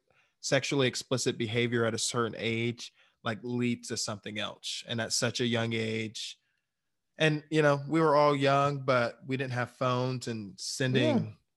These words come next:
Speaker 1: that's a different type of behavior. Maybe you can be, like, being intimate maybe with someone, but sending those type of photos at such a young age, yeah,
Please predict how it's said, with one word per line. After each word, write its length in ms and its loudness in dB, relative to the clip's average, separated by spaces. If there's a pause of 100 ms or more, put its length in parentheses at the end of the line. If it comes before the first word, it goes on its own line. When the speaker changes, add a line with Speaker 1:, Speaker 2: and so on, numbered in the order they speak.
(240)
Speaker 1:
that's 300 2
a 80 2
different 340 0
type 220 -2
of 60 -14
behavior. 580 -2
Maybe 300 -4
you 140 -4
can 140 -6
be, 140 -2
like, 300 -2
being 220 -4
intimate 440 -4
maybe 260 -10
with 180 -12
someone, 440 -10 (460)
but 200 -6
sending 400 -4
those 200 -8
type 180 -12
of 80 -18
photos 360 -10
at 120 -10
such 260 -10
a 40 -16
young 180 -14
age, 320 -12
yeah, 280 -6